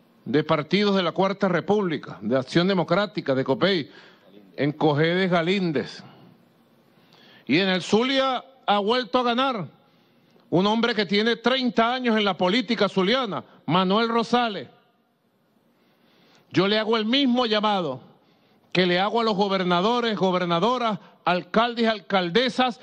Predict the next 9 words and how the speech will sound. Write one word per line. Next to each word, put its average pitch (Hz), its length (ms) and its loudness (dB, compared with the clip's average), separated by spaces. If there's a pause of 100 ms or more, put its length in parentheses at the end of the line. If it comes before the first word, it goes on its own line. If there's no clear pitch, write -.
(140)
del 202 180 2
gran 226 280 0
polo 254 300 0
patriótico. 226 600 -2 (800)
Vamos 254 480 0
a 262 80 -4
trabajar 214 640 0 (220)
con 180 280 0
diálogo 170 640 0